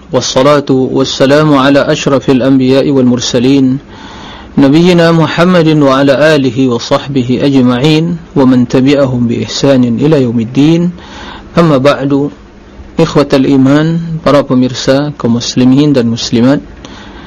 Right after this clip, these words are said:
dan juga para pendengar di mana saja antum berada, Semoga Allah Tabaraka wa Ta'ala senantiasa merahmati kita semua, memberkahi hidup kita,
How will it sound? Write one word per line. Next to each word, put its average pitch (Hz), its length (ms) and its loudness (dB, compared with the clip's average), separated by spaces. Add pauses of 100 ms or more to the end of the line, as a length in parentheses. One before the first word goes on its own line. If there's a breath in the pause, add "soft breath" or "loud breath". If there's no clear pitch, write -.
(500 loud breath)
dan 120 240 -2
juga 143 240 2
para 117 240 -2
pendengar 135 560 0
di 143 80 0
mana 123 320 0
saja 135 560 2
antum 127 560 -2
berada, 131 640 0 (540 loud breath)
Semoga 135 560 2
Allah 135 240 -2
Tabaraka 127 560 -2
wa 117 160 -2
Ta'ala 147 640 0
senantiasa 123 720 -2
merahmati 120 640 -2
kita 135 240 0
semua, 156 400 0 (640 loud breath)
memberkahi 127 640 0
hidup 127 240 0
kita, 151 480 2